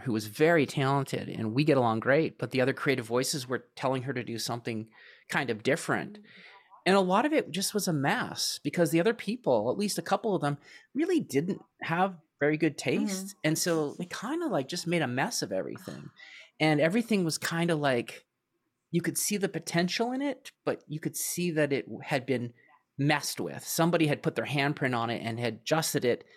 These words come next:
Speaker 1: and it was going in the right direction, and then it kinda went like this.
Speaker 3: Yeah.
Speaker 2: Mm.
Speaker 1: And it's kinda like,
Speaker 2: We've all seen those
Speaker 1: "Ah."
Speaker 2: films.
Speaker 3: Yeah.
Speaker 2: We've all seen
Speaker 1: Yeah.
Speaker 2: those films where
Speaker 1: Yeah,
Speaker 2: you're like,
Speaker 1: too many voices
Speaker 2: "Why
Speaker 1: in the
Speaker 2: didn't
Speaker 1: room.
Speaker 2: we just
Speaker 3: Mm-hmm.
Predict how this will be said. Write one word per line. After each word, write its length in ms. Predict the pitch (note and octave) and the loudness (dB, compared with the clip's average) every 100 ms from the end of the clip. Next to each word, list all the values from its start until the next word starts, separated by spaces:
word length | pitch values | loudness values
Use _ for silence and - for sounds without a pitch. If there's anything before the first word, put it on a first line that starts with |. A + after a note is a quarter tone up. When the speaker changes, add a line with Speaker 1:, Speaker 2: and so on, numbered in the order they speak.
| - - _ | -20 -20 _
Speaker 1:
and 120 | C#3+ | -2
it 80 | C#3+ | 2
was 140 | D3+ C#3 | 0 2
going 280 | F3 G3+ | 4 6
in 60 | G#3 | 6
the 80 | G3 | 6
right 160 | F3 | 4
direction, 400 | E3+ D3+ D3 D3+ | 4 2 2 -2
and 140 | C3+ C#3 | -2 -2
then 80 | E3+ | -2
it 100 | - | -4
kinda 280 | - D#3+ D#3 | -2 0 2
went 200 | D3+ - | 2 0
like 220 | C3 A2 | -2 0
this. 260 | B2+ A#2+ D#3+ | 2 2 4
Speaker 3:
Yeah. 320 | D3+ C#3+ G#3+ | 4 4 2
Speaker 2:
Mm. 480 | G#3+ G#3 G3+ G3 F#3+ | 0 -6 -8 -8 -2
Speaker 1:
And 80 | C#3 | 0
it's 200 | C3+ - | 0 -2
kinda 260 | F3+ F3 | 0 4
like, 340 | E3 D3+ C#3+ G3 | 6 6 6 2
Speaker 2:
We've 140 | B3 | 0
all 120 | D4 | 2
seen 240 | D4 F4 F#4 | 2 0 0
those 140 | F4 - | -2 -2
Speaker 1:
"Ah." 40 | |
Speaker 2:
films. 600 | G4 A4+ A#3 - - - | -2 0 -2 -6 -6 -6
Speaker 3:
Yeah. 180 | - E3 E3 | -2 2 2
Speaker 2:
We've 80 | G4 | 2
all 80 | A4 | 0
seen 180 | A#4 G4+ | 0 4
Speaker 1:
Yeah. 160 | F4 | 6
Speaker 2:
those 100 | F4+ | 4
films 300 | C#3 F#3+ F3 | 2 -2 -4
where 100 | G#3+ E3+ | 0 4
Speaker 1:
Yeah, 100 | A3 | 6
Speaker 2:
you're 60 | C#4 | 6
like, 160 | D#4 | 4
Speaker 1:
too 140 | - A3 | 6 8
many 160 | A3 | 8
voices 340 | E3 E3+ F#3+ E4 | 6 6 8 6
Speaker 2:
"Why 40 | |
Speaker 1:
in 20 | |
the 60 | D#3+ | 6
Speaker 2:
didn't 140 | D3 E3+ | 4 4
Speaker 1:
room. 120 | D3+ | 2
Speaker 2:
we 120 | - | 0
just 200 | F#3+ F4+ | -2 -2
Speaker 3:
Mm-hmm. 100 | F#3+ | -4